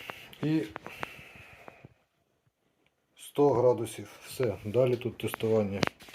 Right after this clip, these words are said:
немає сенсу, виключаємо, бачимо, він знижує температуру.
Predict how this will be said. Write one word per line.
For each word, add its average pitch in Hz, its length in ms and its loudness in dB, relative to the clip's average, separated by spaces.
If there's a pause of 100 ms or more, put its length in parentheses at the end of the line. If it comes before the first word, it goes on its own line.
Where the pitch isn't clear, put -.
(180)
немає 104 440 -4
сенсу, 117 440 -4
виключаємо, 101 640 -2
бачимо, 98 380 -4
він 98 80 -4
знижує 95 400 -4
температуру. 113 580 -4